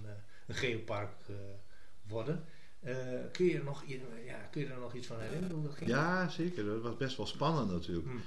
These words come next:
Speaker 2: En het was trouwens extra spannend, want tot nu toe, voordat wij het waren, waren alle geoparken zogenaamde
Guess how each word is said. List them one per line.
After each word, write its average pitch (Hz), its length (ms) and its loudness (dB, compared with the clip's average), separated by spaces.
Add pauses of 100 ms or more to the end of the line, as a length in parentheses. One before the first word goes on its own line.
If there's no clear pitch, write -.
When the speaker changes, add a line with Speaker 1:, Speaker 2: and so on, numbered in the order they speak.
(220)
Speaker 2:
En 110 80 2
het 117 80 6
was 143 160 6
trouwens 123 320 6
extra 175 300 2
spannend, 101 420 2
want 104 200 -2
tot 104 200 0
nu 156 180 4
toe, 139 340 2
voordat 131 360 0
wij 127 160 4
het 117 120 2
waren, 92 260 0
waren 95 240 0
alle 143 260 4
geoparken 131 760 2
zogenaamde 104 840 0